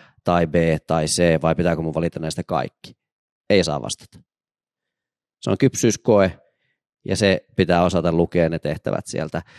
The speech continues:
sieltä, tota, niin, niin, ää, itse. Mut et sitten, sitten yleensähän nää kysymykset nykykokeessa on se, että se kone on tiltannut,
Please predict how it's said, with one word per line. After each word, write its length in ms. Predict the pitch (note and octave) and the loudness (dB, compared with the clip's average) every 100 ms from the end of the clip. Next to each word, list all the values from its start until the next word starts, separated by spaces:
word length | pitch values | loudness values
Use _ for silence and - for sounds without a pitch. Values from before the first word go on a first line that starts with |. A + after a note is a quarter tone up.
| - _ | -20 _
sieltä, 360 | - - D2+ F2 | -8 -6 -4 -4
tota, 280 | F2+ - D2+ | -6 -6 -6
niin, 200 | E2+ E2 | -6 -6
niin, 200 | D#2+ - _ _ - | -6 -8 _ _ -14
ää, 200 | - E2+ - | -8 -8 -6
itse. 420 | F2 E2 - D3 C#3+ _ _ - - - - - _ _ - | -6 -4 0 0 0 _ _ -20 -20 -20 -20 -20 _ _ -2
Mut 200 | F#2+ F#2+ | 0 2
et 120 | F#2+ | 2
sitten, 480 | - G#2+ A2+ F#2+ F#2+ - - | 2 0 0 -2 -4 -8 -8
sitten 420 | - A2+ - A2+ | 0 2 4 0
yleensähän 600 | F#2+ F2+ C3 C#3 C#3 C3+ | 2 4 4 4 2 4
nää 140 | B2+ A#2+ | 2 2
kysymykset 500 | A#2+ B2 A2+ A#2 G#2+ | 2 4 2 2 2
nykykokeessa 800 | A2+ A#2 - G#2 F#2+ E2 - - | 4 4 2 2 2 0 0 2
on 260 | C3 C3+ | 2 2
se, 320 | B2 A#2+ A#2+ | 2 4 4
että 240 | A2 - G#2+ | 2 0 -2
se 220 | A2 G2+ | 2 2
kone 380 | - G#2 G2+ F#2 | 2 2 4 2
on 120 | F2+ | 2
tiltannut, 560 | B2+ C3+ B2 B2 A#2 | 2 2 2 2 0